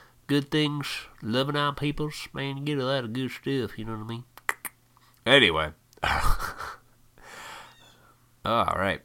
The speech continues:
Well, wrap this up. We'll pick it up on Wednesday, see how Halloween goes. Like to hear how everyone's Halloween goes, all that good stuff. So,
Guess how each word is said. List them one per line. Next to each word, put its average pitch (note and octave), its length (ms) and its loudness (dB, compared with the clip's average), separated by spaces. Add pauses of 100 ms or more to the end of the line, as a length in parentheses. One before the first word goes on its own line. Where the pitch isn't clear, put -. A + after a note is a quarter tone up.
(240)
Well, D3+ 360 10 (1120)
wrap G2 440 4
this - 360 2
up. G#2+ 260 4 (720)
We'll - 100 -14
pick A2 220 0
it G2+ 80 2
up G2+ 180 4
on F2+ 180 4
Wednesday, A#2 680 2 (380)
see A#2+ 220 2
how G2+ 200 10
Halloween A2 560 4
goes. C3 840 -2 (400)
Like F#2 120 -12
to F2+ 80 -4
hear G#2 220 0
how G2 160 6
everyone's G2+ 400 0
Halloween G2 480 -2
goes, G2 380 -2
all F2 140 2
that F2+ 180 -2
good F#2+ 180 -6
stuff. F#2+ 340 -2
So, E2+ 360 -4